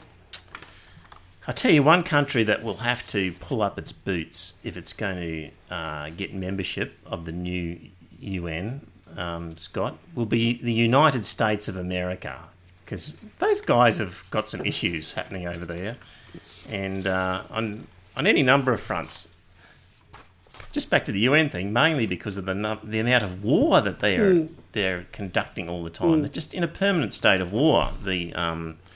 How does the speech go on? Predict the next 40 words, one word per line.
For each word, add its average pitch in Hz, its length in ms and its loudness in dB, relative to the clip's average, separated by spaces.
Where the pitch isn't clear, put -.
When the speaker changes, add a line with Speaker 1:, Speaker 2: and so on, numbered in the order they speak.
Speaker 1:
uh, 80 840 -4
the 95 120 -4
U 92 180 2
S 80 180 -2
A. 113 460 0
Um, 104 460 -2
but 165 80 8
anyway, 117 460 4
this 208 220 2
article 120 580 4
titled 110 580 2
"America 147 640 2
is 107 140 2
Regressing 98 840 0
into 101 340 0
a 90 60 0
Developing 92 640 2
Nation 90 500 -2
for - 140 -8
Most 85 400 -2
People." 85 380 -6
And 101 140 -8
there's 87 80 -4
a 92 40 -2
new 123 200 4
book 117 240 2
out 87 240 0
by 87 160 0
Peter 107 300 -2
Temin. 82 480 -2
Uh, 85 380 2
says 120 220 4
the 127 80 4
U 123 200 10
S 117 120 4
is 92 100 0
no 131 180 4
longer 104 220 4
one 120 220 4
country, 101 520 -2